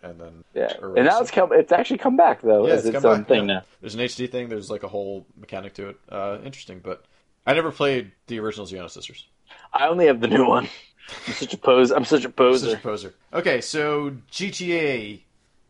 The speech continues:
Speaker 1: the first one or the third one?
Speaker 2: Third one is really where
Speaker 1: The third
Speaker 2: it
Speaker 1: one is kind of where everything
Speaker 2: It was kind of a
Speaker 1: break out.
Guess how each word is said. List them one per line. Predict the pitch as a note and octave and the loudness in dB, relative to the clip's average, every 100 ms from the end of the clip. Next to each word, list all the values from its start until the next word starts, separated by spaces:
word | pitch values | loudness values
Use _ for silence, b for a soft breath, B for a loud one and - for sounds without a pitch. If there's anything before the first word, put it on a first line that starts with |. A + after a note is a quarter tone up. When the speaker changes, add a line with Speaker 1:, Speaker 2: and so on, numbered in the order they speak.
| - | -14
Speaker 1:
the | |
first | - E3 - | -2 -2 0
one | G3+ F#3 | -4 -4
or | |
the | D3+ | -6
third | - C3+ A2+ | -4 -4 -4
one? | E2+ - _ - | -8 -20 _ -2
Speaker 2:
Third | - B2 | 2 4
one | G2 F#2+ - | 2 -6 -2
is | A2 - | -2 0
really | A2 G#2 F#2+ | 2 4 4
where | G2 F#2+ - - | 4 2 0 -8
Speaker 1:
The | C#3 | -6
third | - G3+ G3+ | 0 2 2
Speaker 2:
it | |
Speaker 1:
one | F3+ F#3 F3+ | 2 2 0
is | D#3 D#3 C#3 | -4 -8 -6
kind | - D3+ D3+ | -4 -4 -4
of | D3+ A#2 | -6 -6
where | B2+ C3 B2+ | -6 -4 -4
everything | A2+ A#2 B2 A#2+ - B2 A#2+ A2+ A2 G#2+ _ _ _ - | -4 -6 -6 -10 -10 -10 -10 -14 -18 -20 _ _ _ -4
Speaker 2:
It | |
was | C#3 | -2
kind | - E3 | 2 2
of | A#2+ | 4
a | A2+ - _ _ - | 4 2 _ _ -12
Speaker 1:
break | A2+ B2 B2 | -4 -4 -2
out. | A#2+ | -4